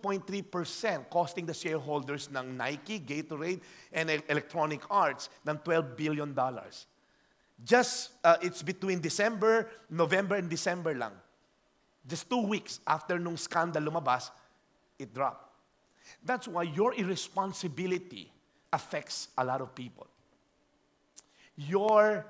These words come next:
kala mong ginawa mo in secret will affect the public. That's why hindi pwede yung adultery, "Hindi, akin lang naman to. I'm deprived, uh, buhay ko to." No, no, no.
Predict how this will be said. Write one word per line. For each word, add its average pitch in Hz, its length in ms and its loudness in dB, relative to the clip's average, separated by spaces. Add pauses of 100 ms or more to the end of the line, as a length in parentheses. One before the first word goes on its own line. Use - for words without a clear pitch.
(220)
kala 180 280 4
mong 175 280 -2
ginawa 160 400 0
mo 175 80 0
in 147 160 -6
secret - 720 -6
will 147 120 -4
affect 131 400 -8
the 127 80 -6
public. 113 480 -12 (2000)
That's 262 200 -2
why 233 100 0
hindi 214 180 -2
pwede 196 260 -2
yung 190 120 -4
adultery, 156 560 -2
"Hindi, 143 160 -8
akin 131 260 -6
lang 131 120 -4
naman 110 320 -10
to. 113 180 -16
I'm 156 140 -4
deprived, 139 560 -8
uh, 117 80 -16
buhay 123 480 -8
ko 135 120 -10
to." 123 120 -8
No, 147 100 -6
no, 180 100 -6
no. 151 120 -6